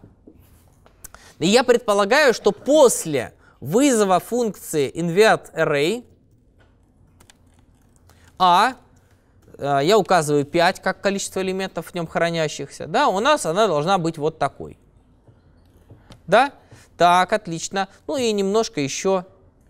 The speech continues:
Давайте двух примеров более чем достаточно. Двух примеров более чем достаточно.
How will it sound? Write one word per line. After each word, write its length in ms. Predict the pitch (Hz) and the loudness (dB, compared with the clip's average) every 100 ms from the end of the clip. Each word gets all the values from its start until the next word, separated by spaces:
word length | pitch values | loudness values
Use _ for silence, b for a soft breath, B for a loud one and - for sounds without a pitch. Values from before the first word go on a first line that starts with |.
| - | 0
Давайте 360 | 247 262 202 - | 0 2 -2 -6
двух 580 | 160 151 196 233 - - _ - | -14 -4 0 0 -2 -16 _ -6
примеров 440 | 170 208 233 139 | -4 -2 0 0
более 300 | 131 180 156 | -2 -2 -2
чем 220 | - 143 | -4 -8
достаточно. 720 | 131 - 107 101 - - - - _ _ _ _ _ - | -8 -8 -10 -10 -16 -20 -20 -20 _ _ _ _ _ -14
Двух 280 | 139 247 - | -6 -6 -4
примеров 440 | 135 160 190 123 | -4 0 0 0
более 260 | 131 156 135 | -4 -4 -4
чем 220 | - 131 | -6 -8
достаточно. 640 | 113 - 90 - - - | -10 -10 -14 -16 -20 -20